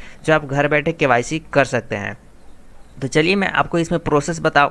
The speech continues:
बताता हूँ कि आपको किनको किनको पैसा नहीं मिलेगा और क्यों पैसा नहीं मिलेगा और जिनको पैसा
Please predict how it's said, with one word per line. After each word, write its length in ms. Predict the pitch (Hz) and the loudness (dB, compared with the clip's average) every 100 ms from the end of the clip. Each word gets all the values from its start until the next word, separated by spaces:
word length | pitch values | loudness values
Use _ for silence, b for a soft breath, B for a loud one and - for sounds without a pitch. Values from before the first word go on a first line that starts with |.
| - - | -2 -8
बताता 340 | 127 131 127 156 | 0 2 4 2
हूँ 120 | 160 | 2
कि 60 | |
आपको 160 | 151 151 | 2 0
किनको 320 | - 143 165 | -2 0 0
किनको 260 | 160 151 151 | 0 -2 -2
पैसा 340 | - 135 151 143 | 2 2 2 0
नहीं 300 | 127 143 160 | 0 -2 0
मिलेगा 440 | 156 156 160 196 B B B B - | 2 2 2 0 B B B B 0
और 320 | 120 131 139 - - | 4 4 2 -2 2
क्यों 140 | 185 | 2
पैसा 320 | 185 175 180 | 4 2 2
नहीं 220 | 170 170 170 | -2 0 0
मिलेगा 460 | 170 165 170 175 | 2 4 4 4
और 400 | - 135 143 143 | 4 4 4 2
जिनको 320 | 127 143 147 160 | -2 -4 -2 2
पैसा 460 | 143 147 180 175 | 4 4 2 2